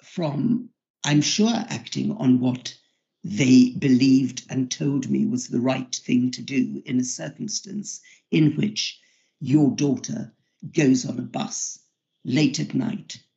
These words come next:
with her boyfriend? One lawyer told me he would take her home to his farmhouse and his front, in front of his whole family, he would pour petrol on her and burn her alive. A lawyer, a lawyer told me this. So what is that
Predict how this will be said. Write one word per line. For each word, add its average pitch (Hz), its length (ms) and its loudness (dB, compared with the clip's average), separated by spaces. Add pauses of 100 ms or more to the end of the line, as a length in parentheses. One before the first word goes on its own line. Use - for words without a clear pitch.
(140)
with - 360 -2 (160)
her 139 340 -2
boyfriend? - 880 -4 (380)
One 156 260 4
lawyer 127 240 0
told 135 260 -4
me 143 100 2
he 135 120 2
would 135 180 0
take 185 240 -2
her 151 120 0
home 135 240 0
to 139 100 -4
his 127 160 -6
farmhouse 131 760 -4 (280)
and 139 120 2
his - 180 2
front, 160 340 0
in 147 120 -2
front 151 260 -2
of 143 60 -8
his 135 160 -6
whole 156 180 0
family, 131 680 0 (180)
he 196 100 0
would 156 220 2
pour 214 200 2
petrol 147 420 -2
on 147 140 4
her 170 140 4
and 151 220 4
burn 190 260 0
her 185 140 -4
alive. 190 520 -6 (440)
A 180 100 0
lawyer, 185 420 0 (220)
a 165 100 -2
lawyer - 500 -2
told 147 300 -6
me - 180 0
this. - 420 -6 (500)
So 214 320 4
what 208 340 4
is 240 280 6
that 127 300 -8